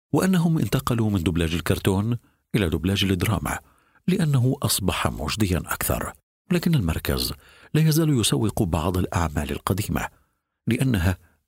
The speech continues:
لا تزال مطلوبة، وهو ما يتفق معه حامد الذي يقول إن بعض القنوات لا زالت تشتري أعمالا قديمة مثل القرية الأليفة وغريندايزر.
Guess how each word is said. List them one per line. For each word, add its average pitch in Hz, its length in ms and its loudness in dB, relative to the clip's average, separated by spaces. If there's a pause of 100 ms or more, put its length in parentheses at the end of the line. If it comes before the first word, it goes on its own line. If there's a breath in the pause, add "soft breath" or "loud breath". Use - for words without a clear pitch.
(100)
لا 92 160 2
تزال 107 320 2
مطلوبة، 73 560 -2 (400)
وهو 151 240 4
ما 175 160 4
يتفق 135 460 0
معه 107 440 2
حامد 76 460 -4
الذي 76 240 0
يقول 117 440 0 (360 soft breath)
إن 65 160 0
بعض 95 240 0
القنوات 123 500 0
لا 120 140 2
زالت 113 320 0
تشتري 107 420 0
أعمالا 98 400 0
قديمة 98 560 -2 (360)
مثل 90 360 0 (480)
القرية 139 460 0
الأليفة 117 560 -2 (400)
وغريندايزر. 80 960 0